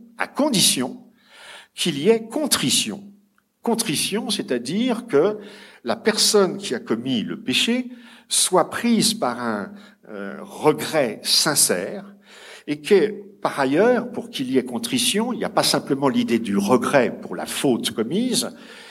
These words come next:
il y a l'idée du repentir sincère qui est la promesse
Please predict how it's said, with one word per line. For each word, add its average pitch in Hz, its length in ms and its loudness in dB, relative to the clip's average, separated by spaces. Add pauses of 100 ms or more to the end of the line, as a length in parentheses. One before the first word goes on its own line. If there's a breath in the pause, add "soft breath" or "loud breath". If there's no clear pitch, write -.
(160 loud breath)
il 151 120 -6
y 156 80 6
a 151 60 8
l'idée 202 600 4 (420 loud breath)
du - 320 -8
repentir 202 640 2
sincère 165 920 0
qui 202 260 0
est 131 220 4
la - 100 -10
promesse - 880 2